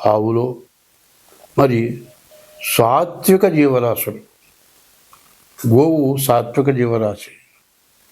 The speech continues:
అదే కాదు, దాని నుంచి ప్రాణవాయువు వస్తుంది.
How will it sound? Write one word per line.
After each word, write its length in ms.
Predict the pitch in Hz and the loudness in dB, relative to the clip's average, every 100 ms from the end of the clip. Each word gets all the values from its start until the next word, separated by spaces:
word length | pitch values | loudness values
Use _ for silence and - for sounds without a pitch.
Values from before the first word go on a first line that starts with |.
| _ _ - | _ _ 0
అదే 200 | 110 131 | 2 4
కాదు, 460 | 131 139 160 - - _ _ _ _ _ _ _ - | 2 0 -2 -6 -14 _ _ _ _ _ _ _ 0
దాని 240 | 117 117 | 2 2
నుంచి 220 | 123 143 147 | 0 0 -2
ప్రాణవాయువు 640 | 131 113 120 127 131 120 | 0 0 0 0 -2 -4
వస్తుంది. 640 | 117 - 127 123 135 147 | -6 -4 -2 0 -4 -10